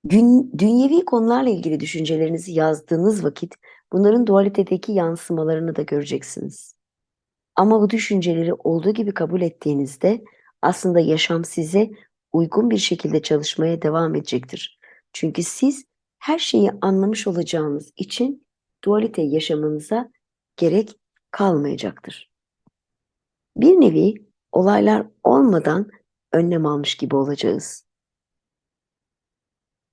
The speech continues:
Senin aklında düşüncelerin var.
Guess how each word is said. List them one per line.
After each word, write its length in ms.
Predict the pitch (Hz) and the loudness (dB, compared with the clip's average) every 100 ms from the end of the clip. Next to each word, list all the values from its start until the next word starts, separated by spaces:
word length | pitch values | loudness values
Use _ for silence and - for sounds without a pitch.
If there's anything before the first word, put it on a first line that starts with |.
| _ _ _ _ _ _ _ _ _ _ _ _ _ _ _ - | _ _ _ _ _ _ _ _ _ _ _ _ _ _ _ -10
Senin 320 | - 247 302 | 2 4 6
aklında 520 | 247 - - 160 202 | 2 0 -4 -2 -2
düşüncelerin 680 | 165 - 156 160 156 156 156 | -2 -4 -2 0 0 0 -2
var. 400 | 135 - - | -6 -8 -14